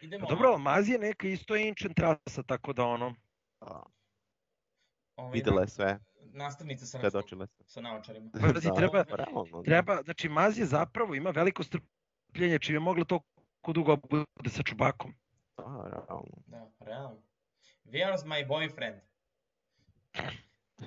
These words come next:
Speaker 3: Više.
Speaker 1: see you need something desperately.
Speaker 3: Da, da, da.
Speaker 1: Nego,
Speaker 3: E,
Speaker 2: Život.
Speaker 3: ocene s-, na kraju,
Speaker 1: ocene
Speaker 3: ovaj,
Speaker 1: za ovu epizodu, Mare.
Speaker 2: Uf. E,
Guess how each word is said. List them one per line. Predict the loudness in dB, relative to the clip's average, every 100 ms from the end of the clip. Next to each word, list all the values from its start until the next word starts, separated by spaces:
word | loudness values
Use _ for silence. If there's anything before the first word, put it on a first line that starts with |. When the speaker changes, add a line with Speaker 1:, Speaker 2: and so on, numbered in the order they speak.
| -8
Speaker 3:
Više. | -6 -4 -2
Speaker 1:
see | -2
you | 0 2
need | 4 6 4
something | 0 2 4 6 6 6 6 6
desperately. | 4 2 -2 -4 -4 -6 -8 -10 _ _ _ _ _ _ _ _ _ _ _ _ _ _ _ _ _ _ -14
Speaker 3:
Da, | -8
da, | -6 -4
da. | -4 -6 -10 -20 _ -8
Speaker 1:
Nego, | -4 4
Speaker 3:
E, | 4
Speaker 2:
Život. | 6 8 8
Speaker 3:
ocene | 6 0 -2
s-, | -4
na | -8 -8
kraju, | 2 4 4 2
Speaker 1:
ocene | 0 -2 -2 -6
Speaker 3:
ovaj, | -2
Speaker 1:
za | -2
ovu | -2
epizodu, | -2 -4 -4 -4
Mare. | -6 -10 -12 _ _ _ _ _ _ _ -20 -12 -2
Speaker 2:
Uf. | -2 -2 -6 -8 -12 _ -20 -20 -20 -20 _ _ 0
E, | 6 6